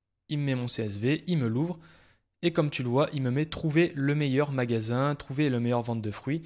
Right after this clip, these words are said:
Donc là, je trouve qu'il m'a fait des répétitions. Ça me plaît pas. Ok,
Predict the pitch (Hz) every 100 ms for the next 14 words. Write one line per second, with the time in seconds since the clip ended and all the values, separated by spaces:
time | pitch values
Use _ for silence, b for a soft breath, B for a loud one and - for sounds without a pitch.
0 | B B B B 127 143 170 190 - _
1 | _ 127 139 - 190 - 143 170 151 147
2 | 147 156 147 117 101 - 160 160 160 -
3 | 110 - B B B B B 147 143